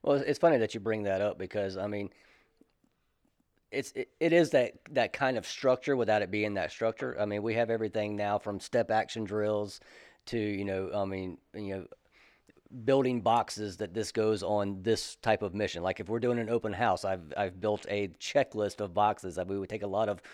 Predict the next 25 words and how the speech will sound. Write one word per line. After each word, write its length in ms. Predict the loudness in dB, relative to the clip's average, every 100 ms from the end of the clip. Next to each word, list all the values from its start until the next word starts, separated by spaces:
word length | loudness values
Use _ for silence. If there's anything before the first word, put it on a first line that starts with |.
| -20
what 260 | 0 2 4
we've 220 | 0 2
done 240 | 2 2 0
in 80 |
the 40 | -2
military 520 | 0 0 0 -2 -2
and 100 | -4
applied 400 | -6 -2 2 2
it 80 | 0
to 100 | -6
real 240 | -2 -2 -2
estate. 380 | -6 -8 -8 -12 -20 -20 -20 -6
Um, 400 | 0 2 2 0 -8 -12 _ -8
you 100 | -6
know, 80 |
you 140 | -4 0
talk 180 | 0 2
about, 320 | 2 2 0
you 80 | -4
know, 60 |
having 260 | -2 -2 -2
a 80 | -4
battle 460 | 0 2 2 0
board 400 | -2 -4 -4 -6
in 440 | -6 -6 -6 -8